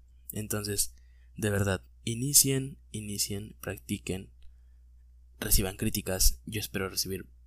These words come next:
eh, críticas constructivas, obviamente. Las cri-, hay, las críticas por criticar no sirven para nada. Y construyan, construyan mucho sobre este, sobre este inicio. Adelante, más adelante les quiero platicar de algo que me gusta mucho,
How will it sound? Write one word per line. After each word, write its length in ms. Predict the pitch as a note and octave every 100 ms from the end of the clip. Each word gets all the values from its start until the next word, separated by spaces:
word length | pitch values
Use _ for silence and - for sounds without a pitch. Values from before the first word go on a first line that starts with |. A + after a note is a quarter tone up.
| - - - -
eh, 300 | G#2 G2 -
críticas 360 | A2+ A2 G2 -
constructivas, 760 | F#2+ - G2+ - F#2+ F#2 F#2+
obviamente. 580 | F#2+ F#2+ F#2+ F#2 - - - - - -
Las 200 | G2+ -
cri-, 120 | -
hay, 120 | B2+ B2+ -
las 180 | G#2+
críticas 320 | - A2+ - -
por 160 | F#2+
criticar 400 | F#2+ F#2+ F#2 F#2+
no 100 | G2
sirven 360 | - G#2 F#2+ F2+
para 140 | F#2
nada. 340 | F#2 F#2 G#2+ - - - -
Y 120 | A2+
construyan, 640 | A2+ G2+ G#2 - G#2+ F#2 F#2+ -
construyan 580 | G#2+ G#2+ - A#2+ A#2 A2+
mucho 360 | A2+ A2 A2
sobre 280 | - F#2+ F#2+
este, 440 | F#2 - F#2+ F#2 - - - - - -
sobre 320 | - G#2 G2
este 200 | - G2
inicio. 500 | F#2+ F#2+ - G#2 - - - - - - - - - - - - -
Adelante, 420 | A#2+ A2+ A2 A2+ A2
más 160 | A#2+
adelante 320 | C3 A2 A2
les 140 | G#2 -
quiero 180 | G#2 G2
platicar 460 | F#2+ F#2+ F#2+ - - -
de 140 | F#2+
algo 380 | G2+ - F#2+ - - - - -
que 100 | -
me 120 | G2 F2+
gusta 340 | F#2+ - G2
mucho, 440 | F#2+ F#2 D3+ D#3+